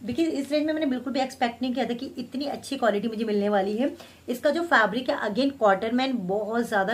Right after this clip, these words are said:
premium quality का cotton है, जो खादी cotton होता है ना, कुछ इस तरह से। इस तरह से आप देखेंगे, इसमें आपको round neck मिलेगा, यहाँ पे बहुत ही beautiful से ये button मिलेगा and ये tassels के साथ में। And इसकी जो slips है ना, again बहुत ज़्यादा pretty है।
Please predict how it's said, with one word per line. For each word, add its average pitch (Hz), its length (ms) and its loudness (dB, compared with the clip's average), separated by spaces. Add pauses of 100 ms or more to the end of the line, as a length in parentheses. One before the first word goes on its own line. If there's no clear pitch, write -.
premium 220 300 -2
quality 196 340 0
का 226 140 2 (320)
cotton 208 320 2
है, 233 100 4
जो 247 160 -2
खादी 190 280 2
cotton 208 320 0
होता 208 200 -4
है 214 60 0
ना, 233 60 -4
कुछ 233 220 -6
इस 220 160 -10
तरह 202 180 2 (100)
से। 311 140 0 (400)
इस 277 120 -2
तरह 302 140 6
से 311 120 4
आप 302 80 6
देखेंगे, 262 420 0
इसमें 254 260 -2
आपको 233 240 0
round 220 340 0
neck 214 240 0
मिलेगा, 226 220 0
यहाँ 220 180 0
पे 208 80 -2
बहुत 208 440 -2
ही 247 60 -4
beautiful 220 340 -4
से 220 120 -6
ये 214 100 4
button 190 360 0
मिलेगा 233 400 2 (340)
and 208 140 2
ये 220 60 0
tassels 226 420 -2
के 262 120 -4
साथ 196 320 2
में। 233 100 0 (140)
And 220 220 -4
इसकी 233 200 -8
जो 277 80 -4
slips 247 360 -2
है 240 60 0
ना, 226 100 2
again 226 200 -2 (140)
बहुत 208 380 0
ज़्यादा 196 260 2
pretty 208 360 -4
है। 262 160 0